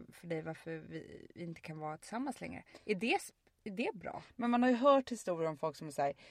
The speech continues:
Speaker 2: "Ja, men så satt vi där och vi hade, vi kom fram till att vi båda hade tröttnat och"
Speaker 1: Troligt, det finns inte.
Speaker 2: Men för det är bara
Speaker 1: Då är det
Speaker 2: fruktansvärt.
Speaker 1: någon som ljuger.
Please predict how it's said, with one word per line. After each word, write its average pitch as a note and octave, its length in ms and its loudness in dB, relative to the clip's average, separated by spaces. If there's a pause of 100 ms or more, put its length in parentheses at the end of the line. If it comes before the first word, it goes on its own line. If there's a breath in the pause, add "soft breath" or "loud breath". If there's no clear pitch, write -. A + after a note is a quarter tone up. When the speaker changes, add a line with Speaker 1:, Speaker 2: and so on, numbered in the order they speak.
(160 soft breath)
Speaker 2:
"Ja, A3+ 260 10
men A3+ 80 4
så A3 120 -4
satt - 320 4
vi G#3 60 -4
där G3 180 8
och F#3 100 -4
vi G3+ 80 4
hade, G3+ 240 4
vi G#3 180 0
kom G#3 160 -8
fram G3+ 180 2
till G3+ 120 -2
att F#3+ 120 0
vi G3+ 60 -6
båda G3 560 6
hade G3+ 260 4
tröttnat - 1000 -2
och" F#3 180 8
Speaker 1:
Troligt, E3 440 -4
det A#3 100 -2
finns F#3+ 320 -6
inte. - 260 -12 (600)
Speaker 2:
Men B3 200 4
för A#3+ 80 -2
det B3 60 6
är B3 140 6
bara A3+ 100 10
Speaker 1:
Då G3 60 12
är - 20 -8
det - 100 -12
Speaker 2:
fruktansvärt. B3 460 6
Speaker 1:
någon G3 160 4
som G3 160 -6
ljuger. G3 400 -10